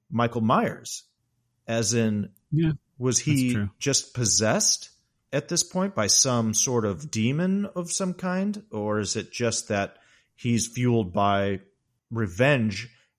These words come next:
Speaker 1: and as this sort of deranged undead character, he is endowed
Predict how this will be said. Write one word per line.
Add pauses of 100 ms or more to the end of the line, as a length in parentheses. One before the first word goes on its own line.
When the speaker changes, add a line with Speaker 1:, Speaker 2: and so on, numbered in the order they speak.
Speaker 1:
and
as
this
sort
of
deranged
undead (240)
character, (220)
he
is (220)
endowed